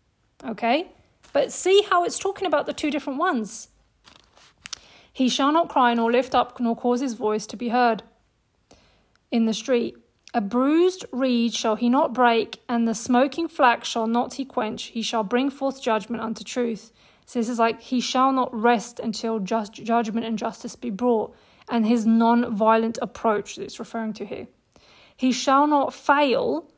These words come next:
nor be discouraged, till he has set judgment in the earth, and the isles shall wait for his law.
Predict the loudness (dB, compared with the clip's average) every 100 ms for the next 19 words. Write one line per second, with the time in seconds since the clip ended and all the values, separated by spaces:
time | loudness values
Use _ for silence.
0 | _ -2 2 2 2 2 0 0 2 4
1 | 4 -2 -6 -12 -8 -6 -2 -2 -2 -2
2 | -2 -4 0 2 2 0 -6 -6 -6 -2
3 | 0 0 -2 -10 _ _ _ _ _ -4
4 | -2 2 4 4 4 0 -2 -2 2 2
5 | 2 -2 -10 -8 -6 0 4 4 4